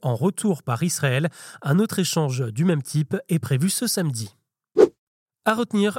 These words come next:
également cette journée noire avec deux accidents de transport majeurs.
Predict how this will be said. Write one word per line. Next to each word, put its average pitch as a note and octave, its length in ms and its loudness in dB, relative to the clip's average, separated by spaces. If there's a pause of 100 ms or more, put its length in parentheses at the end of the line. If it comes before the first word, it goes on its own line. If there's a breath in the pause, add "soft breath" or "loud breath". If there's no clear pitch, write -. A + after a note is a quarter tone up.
également E3+ 500 2
cette E3+ 600 0
journée D#3+ 360 0
noire E3 520 2
avec D3+ 340 -2
deux F#3 480 0
accidents D#3+ 480 0
de D#3 100 -4
transport C#3+ 520 -2
majeurs. D#3+ 560 0